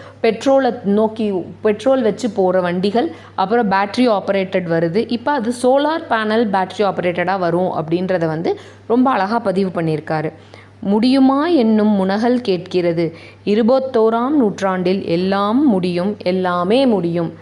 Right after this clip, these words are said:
எதையும் சாதிக்கலாம்" அப்படின்றதோடைய ஒரு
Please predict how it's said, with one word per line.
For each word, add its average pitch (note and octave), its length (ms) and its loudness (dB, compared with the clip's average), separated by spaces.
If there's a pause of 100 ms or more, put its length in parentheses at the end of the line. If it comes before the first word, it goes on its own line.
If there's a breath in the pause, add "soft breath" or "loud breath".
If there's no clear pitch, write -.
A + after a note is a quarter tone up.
(260 loud breath)
எதையும் A#3 480 2
சாதிக்கலாம்" F#3 840 -2 (300 loud breath)
அப்படின்றதோடைய G3 1000 0 (260 loud breath)
ஒரு F3+ 480 0